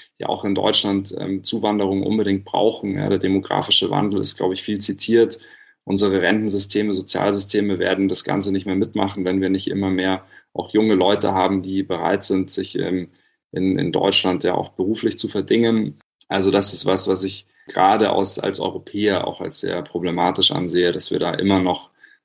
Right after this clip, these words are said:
ähm, in diesen alten Mustern und, ähm, eben Migration als Gefahr sehen. Also das, das denke ich, da sollte auch die Bundesregierung sehr viel dafür tun, dass wir auf europäischer Ebene weiterkommen.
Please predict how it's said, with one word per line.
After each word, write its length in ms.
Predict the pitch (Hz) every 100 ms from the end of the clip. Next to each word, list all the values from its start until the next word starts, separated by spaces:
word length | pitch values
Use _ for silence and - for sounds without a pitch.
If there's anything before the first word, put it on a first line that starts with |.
| -
ähm, 320 | 87 87 87
in 140 | - 87
diesen 220 | 87 92
alten 360 | - 90 - 92
Mustern 560 | 95 - 95 90 90
und, 360 | 92 90 - -
ähm, 320 | 98 90 -
eben 160 | - 87
Migration 440 | 87 87 - 95
als 160 | 92 87
Gefahr 380 | - - 80 98
sehen. 360 | 92 92 90
Also 160 | - -
das, 360 | 87 - - -
das 200 | 95 -
denke 200 | 95 92
ich, 80 |
da 120 | - 90
sollte 300 | 95 113 95
auch 100 | 92
die 100 | 85
Bundesregierung 580 | 104 98 - - 98
sehr 140 | 95 101
viel 180 | - 95
dafür 240 | 92 95
tun, 220 | - 101
dass 180 | 90 -
wir 60 | 98
auf 140 | 95
europäischer 480 | 92 95 90 - -
Ebene 240 | 90 87
weiterkommen. 540 | 92 98 98 98 92